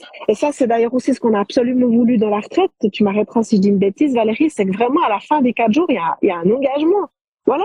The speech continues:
je, moi, je m'engage. Lundi matin, quand je retourne, euh, auprès de mes, mon équipe,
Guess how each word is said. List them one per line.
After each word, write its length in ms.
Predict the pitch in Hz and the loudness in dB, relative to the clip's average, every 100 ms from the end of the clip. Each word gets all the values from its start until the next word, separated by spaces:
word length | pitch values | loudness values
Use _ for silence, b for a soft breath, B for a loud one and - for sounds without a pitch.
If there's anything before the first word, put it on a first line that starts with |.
| 440 | 0
je, 80 | 247 | 0
moi, 140 | 320 | 2
je 80 | 294 | 2
m'engage. 340 | 233 233 269 - _ _ 427 | 2 2 0 -4 _ _ 0
Lundi 480 | 254 214 233 262 277 | 2 0 0 2 2
matin, 300 | 240 262 320 | 0 -2 -2
quand 120 | 240 | 2
je 100 | 208 | 2
retourne, 420 | 202 - 269 247 | 0 0 2 2
euh, 200 | 226 214 | 2 2
auprès 340 | 208 202 - 220 | 0 0 0 0
de 120 | 214 | 2
mes, 320 | 208 208 208 202 | 2 2 2 2
mon 200 | 208 208 | 2 2
équipe, 400 | 208 - 330 | 2 0 -2